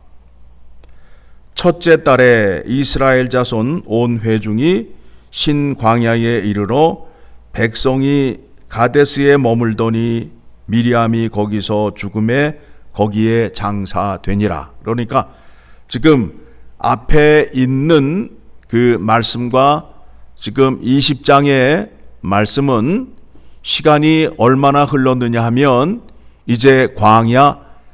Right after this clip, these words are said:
사십 년을 맞이한 거예요. 사십 년째를 맞이한 거예요. 이 백성들이 삼십팔 년 동안 에돔의 세일산 주변을 뱅뱅 돈 거예요.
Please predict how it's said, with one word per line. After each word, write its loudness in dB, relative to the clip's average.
사십 0
년을 2
맞이한 0
거예요. -6
사십 0
년째를 -2
맞이한 -2
거예요. -6
이 2
백성들이 0
삼십팔 0
년 2
동안 0
에돔의 4
세일산 4
주변을 0
뱅뱅 2
돈 -2
거예요. -4